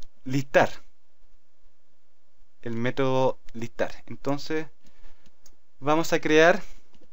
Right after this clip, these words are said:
un método de negocio con clic derecho, insertar código, agregar business method, listar,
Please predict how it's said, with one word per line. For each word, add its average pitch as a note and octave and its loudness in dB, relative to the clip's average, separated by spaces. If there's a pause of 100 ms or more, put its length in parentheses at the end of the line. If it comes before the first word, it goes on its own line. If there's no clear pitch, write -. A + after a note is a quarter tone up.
(520)
un C3+ 0 (120)
método D3+ 4 (260)
de B2+ 2
negocio E3 2
con C3 -2
clic C#3 -2
derecho, D#3 0 (880)
insertar A#2+ 0
código, E3+ 2 (380)
agregar B2+ 2 (100)
business C#3+ -2 (480)
method, D3+ 0 (880)
listar, D3+ 4